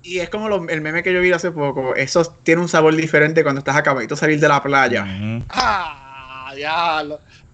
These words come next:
Speaker 3: Con una refre-, con un refresco bien frito.
Speaker 1: Ah.
Speaker 3: <laughs> Eso. Y ya me la extraño. Hace tiempo no como fast food así como antes, pero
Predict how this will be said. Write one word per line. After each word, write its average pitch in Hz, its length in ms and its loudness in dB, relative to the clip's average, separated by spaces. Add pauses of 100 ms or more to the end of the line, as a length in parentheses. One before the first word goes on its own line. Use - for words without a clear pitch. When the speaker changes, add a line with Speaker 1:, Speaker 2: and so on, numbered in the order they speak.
Speaker 3:
Con 156 160 -4
una 175 140 0
refre-, 196 420 0 (240)
con 175 140 -4
un 185 80 0
refresco 190 340 -2
bien 185 220 0
frito. 175 580 0 (180)
Speaker 1:
Ah. 147 400 4 (360)
Speaker 3:
<laughs> 370 1500 0 (880)
Eso. 196 460 -2 (120)
Y 196 100 -2
ya 196 120 4
me 208 80 -2
la 220 60 0
extraño. 214 560 0 (380)
Hace 165 160 2
tiempo 185 220 -6
no 185 100 -2
como 180 220 2
fast 185 280 0
food 185 200 0
así 180 200 -2
como 170 320 0
antes, 175 340 0
pero 139 340 0